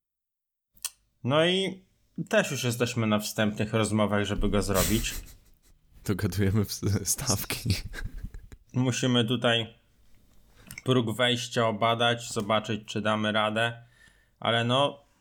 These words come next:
Speaker 1: od poniedziałku jest kolejna szansa na jego zrobienie i będziemy próbowali zrobić podejście. Fajnie by było, no na pewno będziemy dawać znaka, no. Chciałbym
Speaker 2: No.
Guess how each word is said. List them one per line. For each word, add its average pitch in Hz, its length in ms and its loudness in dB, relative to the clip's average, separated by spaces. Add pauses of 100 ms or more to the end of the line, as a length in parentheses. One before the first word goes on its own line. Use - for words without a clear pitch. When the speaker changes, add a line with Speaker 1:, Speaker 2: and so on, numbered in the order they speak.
(140)
Speaker 1:
od 135 180 0
poniedziałku 120 600 2
jest 117 160 0
kolejna 113 380 2
szansa 113 400 0
na 110 160 4
jego 107 200 2
zrobienie 107 560 2
i 104 100 2
będziemy 104 420 0
próbowali 101 640 0
zrobić 101 380 0
podejście. 104 800 0 (1700)
Fajnie 202 380 0
by 196 80 -4
było, 113 320 4
no 90 140 -2
na 135 120 2
pewno 190 640 0 (220)
będziemy 196 420 2
dawać 180 360 -2
znaka, 95 400 0
no. 110 180 2 (1800)
Chciałbym 190 420 2
Speaker 2:
No. 95 420 2